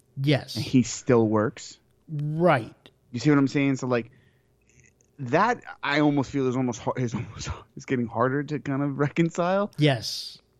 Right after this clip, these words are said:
Speaker 2: Um, because now it's becoming like, if they all look and sound the same, like, that's just not gonna work.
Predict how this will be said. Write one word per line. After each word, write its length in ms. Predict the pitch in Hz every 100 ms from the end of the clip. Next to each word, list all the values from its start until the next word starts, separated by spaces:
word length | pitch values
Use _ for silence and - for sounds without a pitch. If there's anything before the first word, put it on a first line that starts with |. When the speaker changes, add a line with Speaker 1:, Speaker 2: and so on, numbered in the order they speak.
| -
Speaker 2:
Um, 520 | 120 117 113 113 107 _ _ _
because 320 | 135 117 147
now 260 | 135 147 156
it's 100 | 139
becoming 420 | 131 123 131 127
like, 180 | 117 110
if 120 | 107
they 160 | 117 120
all 280 | 131 143 135
look 180 | 139
and 100 | 127 110
sound 280 | 127 143
the 60 | 123
same, 320 | - 110 107
like, 160 | 107 101
that's 400 | 107 104 - -
just 360 | - 113 98 104
not 280 | 104 95
gonna 220 | - 104 104
work. 400 | 107 117 -